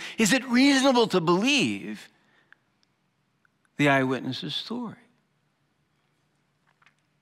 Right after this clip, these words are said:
When I was growing up, I used to visit my Grandma Connie,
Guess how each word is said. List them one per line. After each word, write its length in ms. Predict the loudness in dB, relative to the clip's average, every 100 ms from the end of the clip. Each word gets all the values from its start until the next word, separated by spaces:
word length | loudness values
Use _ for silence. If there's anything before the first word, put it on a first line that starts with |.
| _ _ _ _ _ _ -16 -4
When 100 | 0
I 80 | 2
was 140 | 2 2
growing 240 | 4 4
up, 420 | 4 0 -8 -20 _ _ _ _ _ _ _ -2
I 60 | 0
used 180 | 0
to 80 | 0
visit 400 | -2 0 0 -2
my 180 | -2 -2
Grandma 380 | 0 2 2 2
Connie, 720 | 0 2 2 4 2 -2 -10